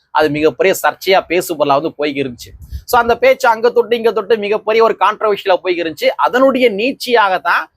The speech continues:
விடுதலை சிறுத்தை கட்சியினுடைய மதுரை மாவட்ட பொறுப்பாளர் அண்ணன் சிறுத்தை கனி அவர்கள் ஒரு ஆர்ப்பாட்டத்துல வந்து ஒரு ஸ்பீச் வந்து கொடுக்குறாரு.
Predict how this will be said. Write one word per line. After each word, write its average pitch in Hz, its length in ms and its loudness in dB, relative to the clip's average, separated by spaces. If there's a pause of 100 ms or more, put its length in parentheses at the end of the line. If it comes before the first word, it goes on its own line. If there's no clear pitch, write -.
(220)
விடுதலை 240 380 2
சிறுத்தை 214 300 0
கட்சியினுடைய 175 800 2
மதுரை 165 400 0
மாவட்ட 180 420 2
பொறுப்பாளர் 170 760 0
அண்ணன் 165 260 -4
சிறுத்தை 226 440 0
கனி 202 320 -4
அவர்கள் 170 600 2
ஒரு 180 180 2
ஆர்ப்பாட்டத்துல 175 600 2
வந்து - 120 -6
ஒரு 117 100 -2
ஸ்பீச் - 300 -12
வந்து 143 220 -10
கொடுக்குறாரு. 131 340 -4